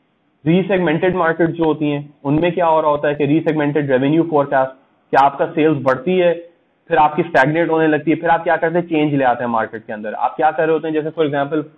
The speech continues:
phone brands होते हैं कि जो telephone बेच रहे हैं, वो यही कर रहे होते हैं कि जब उनका model पुराना होने लगता है और वो होता है, वो नया model launch कर देंगे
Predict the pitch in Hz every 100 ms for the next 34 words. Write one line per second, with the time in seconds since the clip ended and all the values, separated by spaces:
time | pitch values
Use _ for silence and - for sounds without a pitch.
0 | _ _ _ 160 180 180 165 156 151 135
1 | 127 135 147 _ _ - 143 151 139 143
2 | 170 175 143 139 135 143 _ _ 139 151
3 | 160 139 120 110 117 127 120 156 160 156
4 | 139 165 170 151 131 165 190 175 147 151
5 | 143 143 _ _ - 135 151 156 160 170
6 | 165 165 156 143 143 127 120 - 110 98
7 | 101